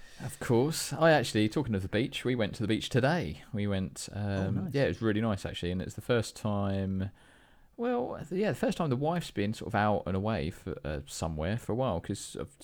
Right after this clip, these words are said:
Speaker 1: obviously she's preggo, so she's on the vulnerable list, so she's been sort of at home pretty much since day one, apart from walking the dog or
Speaker 2: Mm.
Speaker 1: whatever. Um, so, yeah, we actually kinda went to the beach, which is quite a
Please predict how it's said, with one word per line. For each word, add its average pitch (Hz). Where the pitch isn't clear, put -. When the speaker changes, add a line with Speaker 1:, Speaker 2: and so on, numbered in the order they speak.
Speaker 1:
obviously 90
she's -
preggo, 87
so 101
she's 95
on 90
the 92
vulnerable 90
list, 85
so 95
she's 98
been 87
sort 92
of -
at 80
home 92
pretty 82
much 73
since 69
day 87
one, 87
apart -
from 87
walking 78
the 82
dog 104
or 107
Speaker 2:
Mm. 107
Speaker 1:
whatever. 87
Um, 107
so, -
yeah, 120
we 104
actually 95
kinda 98
went 92
to -
the 92
beach, -
which 82
is -
quite -
a 85